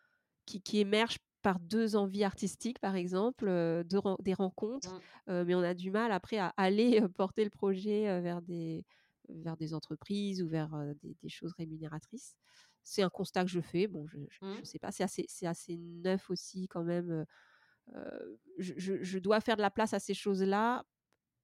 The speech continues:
Speaker 1: heu, d'une certaine façon puisque c'est, c'est plutôt les parties non rémunérées de mon activité. Donc je peux pas ne faire que ça, par exemple.
Speaker 2: Mmh, mmh mh.
Speaker 1: Mais, heu, j'adore ça et du coup je, je v-,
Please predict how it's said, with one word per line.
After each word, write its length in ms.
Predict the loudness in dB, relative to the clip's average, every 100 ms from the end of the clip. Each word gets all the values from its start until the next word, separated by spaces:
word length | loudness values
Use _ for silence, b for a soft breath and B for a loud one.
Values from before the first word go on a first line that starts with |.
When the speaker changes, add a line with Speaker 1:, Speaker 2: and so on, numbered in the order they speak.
| _ _
Speaker 1:
heu, 300 | -8 -6 -6 -8 -10
d'une 200 | -10 -2
certaine 300 | -2 0 -2
façon 320 | -2 -4 -6
puisque 440 | -6 -8 -2 -2 0
c'est, 220 | 0 -4
c'est 140 | -4 -10
plutôt 300 | -10 -6 -2
les 120 | -2
parties 320 | -4 -8 -6
non 140 | -2
rémunérées 440 | 0 0 -2 -2 -2
de 60 |
mon 100 | -2
activité. 540 | -4 -6 -12 -12 -12 -16 _ _ _ -20
Donc 80 | -20
je 80 | -12
peux 120 | -10
pas 280 | -6 -4 -4
ne 100 | -4
faire 180 | -4 -6
que 100 | -8
ça, 180 | -8 -12
par 160 | -12
exemple. 260 | -14 -16 -20 _ b b b b
Speaker 2:
Mmh, 140 | -16 -16
mmh 240 | -12 -2 4
mh. 60 |
Speaker 1:
Mais, 240 | 4 4 4
heu, 140 | 2
j'adore 380 | 2 0 0 -2
ça 260 | -2 -2 -2
et 60 |
du 160 | -6 -10
coup 300 | -8 -6 -4
je, 500 | -2 -2 0 -2 -4
je 200 | -6 -6
v-, 220 | -8 -10